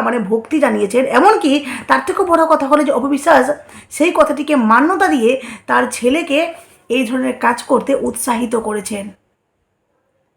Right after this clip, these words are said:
বুঝতে পারছেন? অপু বিশ্বাস মানে আবরাম খান জয় মানে শাকিব খানের ছেলে, অপু বিশ্বাসের ছেলে, এই যে জয়, জয় আজকে তার মায়ের কাছে আবদার রেখেছে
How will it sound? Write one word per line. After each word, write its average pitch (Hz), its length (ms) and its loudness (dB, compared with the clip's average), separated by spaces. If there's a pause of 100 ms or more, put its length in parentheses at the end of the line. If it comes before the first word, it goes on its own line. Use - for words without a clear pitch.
(180)
বুঝতে 269 280 -4
পারছেন? 392 320 4 (460)
অপু 330 200 2
বিশ্বাস 427 300 6
মানে 320 200 4
আবরাম 359 480 0
খান 349 240 2 (420)
জয় 240 360 4
মানে 262 220 0
শাকিব 254 400 -4
খানের 254 360 2
ছেলে, 226 340 2
অপু 226 200 -2
বিশ্বাসের 233 340 -4
ছেলে, 220 280 4 (640)
এই 226 140 -2
যে 247 120 4
জয়, 247 420 4 (800)
জয় 269 480 4 (680)
আজকে 285 260 -4
তার 349 140 2
মায়ের 262 240 4
কাছে 277 260 -4
আবদার 226 540 -2
রেখেছে 226 360 -8